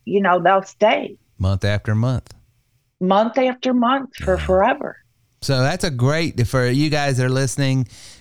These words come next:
Speaker 2: uh, that wanna get involved with something, Lori's got a, a very strong affiliate program over there. You need to look up, and Lori, you can be reached at?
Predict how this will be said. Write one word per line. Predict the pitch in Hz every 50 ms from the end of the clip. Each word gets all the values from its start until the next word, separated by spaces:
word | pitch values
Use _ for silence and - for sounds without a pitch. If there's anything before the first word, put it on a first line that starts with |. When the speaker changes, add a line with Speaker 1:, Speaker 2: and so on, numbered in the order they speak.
| - - -
Speaker 2:
uh, | 107 110 110 110 107 107 104 104 107
that | 113 113 117 113 -
wanna | 90 113 120 120 120
get | 117 123 117 -
involved | 110 104 98 104 104 113 117 120 120 101 104
with | 98 -
something, | - 107 101 95 - 101 101 101 98 98
Lori's | 98 98 107 117 113 104
got | 104 107 98 92
a, | 92 90 -
a | - 92 87
very | 90 92 90 95 104 127 131 117 104 95 90
strong | - - - - 104 101 98
affiliate | 95 87 - 110 110 113 104 -
program | - - 98 90 90 90 90 90
over | 90 85 87
there. | 87 90
You | 90 92
need | 101 107 95
to | 98
look | 101 101 -
up, | 107 104 104 104 -
and | - 95 95
Lori, | 98 104 107 107 104
you | 104 107 107
can | 104 101
be | 98 98 90
reached | 87 101 101 - - - - -
at? | - 117 131 156 175 - - - - -